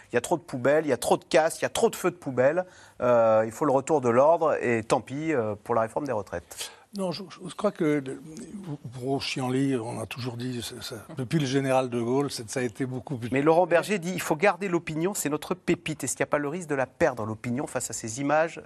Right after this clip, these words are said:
Speaker 1: euh, tous les
Speaker 2: Non,
Speaker 1: soirs ? »
Speaker 2: non, et le, l'opinion, elle, elle,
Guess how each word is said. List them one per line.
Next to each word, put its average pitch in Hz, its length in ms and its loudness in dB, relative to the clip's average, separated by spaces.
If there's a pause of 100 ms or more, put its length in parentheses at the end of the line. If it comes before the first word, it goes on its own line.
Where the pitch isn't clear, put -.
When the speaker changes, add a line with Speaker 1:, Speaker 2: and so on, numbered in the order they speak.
Speaker 1:
euh, 113 180 -8 (380)
tous 156 60 -4 (120)
les 180 60 0
Speaker 2:
Non, 175 100 0
Speaker 1:
soirs ? » 156 240 0
Speaker 2:
non, 165 240 0
et 151 140 -6
le, 160 140 0
l'opinion, 208 580 0
elle, 151 240 0
elle, 131 160 -6